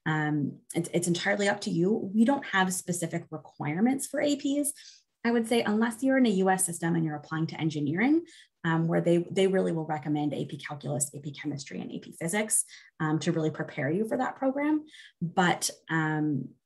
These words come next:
otherwise, if you're in, in any other high school system, it's not a U S system, we don't expect you to have A Ps because that's not built in as part of your curriculum and, um, wouldn't be something we would require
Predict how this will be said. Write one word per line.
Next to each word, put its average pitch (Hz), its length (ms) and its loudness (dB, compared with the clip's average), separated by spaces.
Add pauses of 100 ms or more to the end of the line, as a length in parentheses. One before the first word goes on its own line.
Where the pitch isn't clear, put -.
(300)
otherwise, 196 500 4
if 185 180 -2
you're 165 300 2
in, 165 360 2
in 180 160 0
any 185 260 2
other 160 220 -4
high 170 140 -6
school 170 180 -4
system, 170 280 -8
it's - 120 -16
not 160 220 0
a - 20 0
U 180 180 -2
S 180 160 -2
system, 180 400 0 (320)
we 196 100 4
don't 185 240 6
expect - 420 -4
you 226 80 0
to 247 80 0
have 269 180 0
A 277 140 -2
Ps 330 340 0
because 180 260 -6
that's - 200 -6
not 170 140 0 (120)
built 165 220 -2
in 175 100 -4
as 170 120 -10
part - 200 -8
of 180 60 -12
your - 180 -18
curriculum 294 440 2 (500)
and, 165 460 4 (180)
um, 160 640 -2 (640)
wouldn't 185 260 6
be 180 60 4
something 160 260 4
we 151 80 0
would 143 160 -8
require - 440 -16